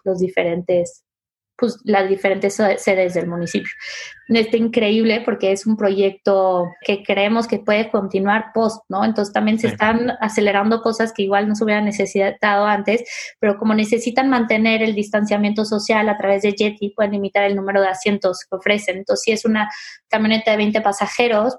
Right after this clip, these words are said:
Speaker 1: pues, se publican solamente diez, y entonces, pues, los primeros en reservar ya tienen esos asientos garantizados. Entonces, no sé, o sea, se han hecho cosas muy,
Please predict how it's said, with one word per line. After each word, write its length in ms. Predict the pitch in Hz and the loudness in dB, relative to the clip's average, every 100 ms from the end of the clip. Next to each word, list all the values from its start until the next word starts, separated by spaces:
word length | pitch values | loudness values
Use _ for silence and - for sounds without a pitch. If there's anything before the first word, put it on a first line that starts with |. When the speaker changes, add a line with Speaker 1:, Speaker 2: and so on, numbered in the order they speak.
| - | -6
Speaker 1:
pues, 140 | 208 | -2
se 120 | 202 | -2
publican 440 | 196 202 214 208 202 | -2 -2 0 0 -2
solamente 500 | 202 196 196 196 190 | -2 -2 -2 -2 0
diez, 420 | 214 233 220 285 - - - | 2 4 2 -2 -8 -14 -6
y 60 | - | -2
entonces, 260 | 208 208 - | 2 0 0
pues, 100 | 226 | 0
los 140 | 214 208 | 0 0
primeros 400 | 208 202 202 202 | 0 2 2 2
en 80 | |
reservar 480 | 196 196 190 185 185 | 0 0 0 2 2
ya 160 | 190 180 | 0 0
tienen 320 | - 185 180 | -2 -2 -4
esos 440 | 185 180 190 180 180 - | -6 -2 0 0 -2 -2
asientos 460 | 185 - 190 190 | -2 0 -2 0
garantizados. 720 | 180 170 170 180 - 175 170 - _ _ _ _ - - | 0 -2 -2 -4 -2 -2 -4 -16 _ _ _ _ -20 -20
Entonces, 280 | - 262 247 | -2 0 2
no 160 | 277 277 | 2 -2
sé, 300 | - 269 254 233 | -2 -2 -2 -4
o 80 | 226 | 0
sea, 180 | 233 | 0
se 160 | 226 247 | 0 0
han 160 | 233 254 | 2 2
hecho 240 | 254 262 | 0 0
cosas 260 | 247 240 240 | 0 2 2
muy, 460 | 233 233 226 - | 2 2 0 -4